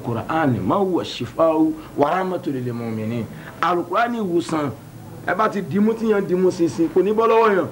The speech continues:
Ọ̀tá ò sì ní rí nǹkan kan ṣe fún yẹn. Àwa náà gbọ́kànlé nǹkan bá yẹn tó kalẹ̀ ni. Al-Qur'ani ni tí nǹkan kan ò sì lè kọlù. Ó wá dáa. Àmọ́ fẹ́ fún yín ní nǹkan kan. Àyà mẹ́ta kan bẹ̀ ti fẹ́ fún yín. Ẹ bá ti fún yín láwọn mẹ́ta, ẹ máa fà á láàárọ̀.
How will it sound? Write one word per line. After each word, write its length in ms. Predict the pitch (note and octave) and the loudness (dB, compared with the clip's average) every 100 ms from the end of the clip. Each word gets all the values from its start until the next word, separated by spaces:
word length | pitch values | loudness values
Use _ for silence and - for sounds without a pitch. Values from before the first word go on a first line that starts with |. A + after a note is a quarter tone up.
| - | -2
Ọ̀tá 160 | E3+ C4 | 2 4
ò 80 | G#3+ | 4
sì 140 | F3+ | 2
ní 120 | G3 | 0
rí 80 | G3+ | 2
nǹkan 160 | F3+ E3+ | 0 0
kan 100 | E3 | 2
ṣe 80 | F3 | 2
fún 160 | F#3 | 2
yẹn. 120 | E3+ B2+ - - | 2 -2 -4 0
Àwa 200 | F3+ A#3+ | 2 4
náà 100 | B3+ | 4
gbọ́kànlé 340 | G#3+ G#3 G3 | 4 2 2
nǹkan 200 | F3 F3+ | 4 6
bá 80 | F3+ F3 | 6 6
yẹn 100 | E3+ | 4
tó 100 | E3+ | 4
kalẹ̀ 280 | E3+ D3+ | 2 2
ni. 120 | C#3 A#2+ - | 0 -4 0
Al-Qur'ani 440 | E3 F3 A3 G3 | 0 2 0 2
ni 140 | E3 C3 - - | 0 -4 -8 -6
tí 100 | G3 | 0
nǹkan 180 | F3 - | 0 0
kan 120 | D#3 | -2
ò 40 | C3 | -2
sì 120 | C3+ | 0
lè 100 | C#3+ | 0
kọlù. 320 | D3 B2+ B2+ C#3+ - - - | 2 0 0 -2 -6 -14 -2
Ó 40 | C3+ | 0
wá 120 | C3 | 2
dáa. 300 | B2 A#2 A2 - - - - | 2 -2 -4 -8 -14 -12 0
Àmọ́ 160 | B2+ D#3+ | 2 4
fẹ́ 100 | F3 | 2
fún 160 | E3+ D#3 | 2 2
yín 100 | E3 | 2
ní 60 | |
nǹkan 200 | C#3+ G#2+ A2+ | 2 0 -2
kan. 120 | G#2 - - - - - - | -2 -4 -10 -8 -8 -8 -4
Àyà 160 | D3 C#3 | 0 0
mẹ́ta 240 | A#2+ A#2+ G#2+ | 0 -2 -4
kan 140 | G2+ G2 | -2 -2
bẹ̀ 100 | F2 | -2
ti 80 | G2 | -4
fẹ́ 140 | G#2 | -4
fún 180 | - F#2+ | -2 -2
yín. 140 | F2+ - - - - - - - - - - - - - - C3+ | -4 -6 -8 -10 -10 -10 -10 -12 -12 -10 -10 -10 -10 -10 -6 0
Ẹ 40 | |
bá 80 | D3 | 0
ti 100 | - | 0
fún 140 | C#3 D3 | -2 0
yín 80 | |
láwọn 160 | C#3+ B2 | 0 0
mẹ́ta, 160 | A#2 - | -2 -2
ẹ 120 | E3 F3+ | 2 2
máa 240 | F3+ D3+ - | 4 2 0
fà 180 | - | -4
á 60 | C3+ | -4
láàárọ̀. 320 | D3 B2+ B2+ | -2 -2 -4